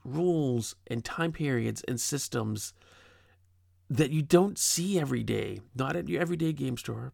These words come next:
because your everyday game store, at least around here, focuses on things like sci-fi and fantasy, and that's perfectly fine. I love that stuff. But at the time, I was someone who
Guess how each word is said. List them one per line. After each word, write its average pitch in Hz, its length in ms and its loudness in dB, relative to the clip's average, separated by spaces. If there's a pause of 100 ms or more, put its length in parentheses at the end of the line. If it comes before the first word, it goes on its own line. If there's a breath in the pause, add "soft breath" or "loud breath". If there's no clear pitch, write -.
because - 260 -12
your - 80 -4
everyday 123 280 -2
game 127 220 -4
store, 131 420 -8 (580 soft breath)
at - 100 -8
least 113 280 -2
around 147 280 -2
here, 117 420 -4 (920 soft breath)
focuses 165 460 -2
on 175 200 2
things - 300 0
like 190 140 -2
sci-fi 117 600 -6 (220)
and 180 100 -8
fantasy, 135 540 -6
and 127 120 -10
that's - 440 -6 (280)
perfectly 139 300 -2
fine. 156 280 -6
I 147 80 -2
love 135 260 0
that 120 180 -4
stuff. - 380 -10 (1400 soft breath)
But 123 140 4
at 123 100 -2
the - 80 -6
time, 143 240 -4
I 127 80 0
was 147 140 -2
someone 170 180 2
who 147 220 0